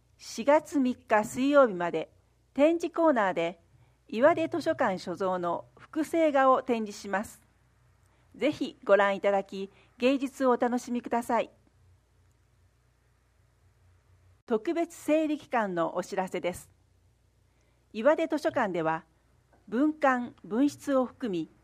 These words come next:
特別整理期間として年に一度休館します。今年は二月十二日火曜日から二十一日木曜日までの期間、この間は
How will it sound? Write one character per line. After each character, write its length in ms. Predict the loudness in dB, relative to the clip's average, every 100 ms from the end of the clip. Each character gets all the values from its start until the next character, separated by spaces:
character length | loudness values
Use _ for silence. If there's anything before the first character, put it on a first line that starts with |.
| _ _ _ _ _
特 260 | -4 -2 -2
別 200 | -4 -4
整 300 | 0 0 0
理 100 | -4
期 80 |
間 220 | -4 -4 -2
と 120 | -8
し 120 | -6
て 220 | -6 -6 -10 -20 -20 -2
年 300 | 0 2 0
に 120 | -2
一 200 | -8 -6
度 160 | -6 -4
休 260 | -6 -4
館 220 | 0 -2
し 120 | -4 -6
ま 160 | -8
す。 220 | -8 -20 _ _ _ _ _ _ _ -20 -20 _ _ _ _
今 140 | -4 -2
年 260 | -2 0
は 220 | 2 2 -4 _ _ _ _
二 160 | -4 2
月 340 | 2 0 -4
十 240 | -4 -2 0
二 160 | 2
日 400 | 0 -4 -8 -10
火 160 | -4 -2
曜 220 | 0 0
日 100 | -2
か 140 | -2
ら 220 | -2 -2 -6 _ _ _ _
二 160 | 0 0
十 220 | 0 -4
一 220 | -4 -8
日 260 | -10 -8 -6
木 320 | -6 -6 -2
曜 160 | 0 0
日 80 | 0
ま 140 | -4
で 80 | -4
の 140 | -8
期 120 | -10
間、 280 | -10 -10 -10 _ _ -20 _ _ _ _ _
こ 140 | -2 0
の 100 | 2
間 260 | 2 0 0
は 220 | -2